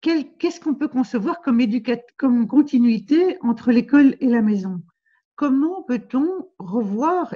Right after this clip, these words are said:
les li-, enfin, revoir ou plutôt, euh, accepter les limites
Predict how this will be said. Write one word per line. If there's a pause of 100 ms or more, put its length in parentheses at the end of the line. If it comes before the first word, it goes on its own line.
les
li-,
enfin,
revoir
ou
plutôt,
euh,
accepter
les
limites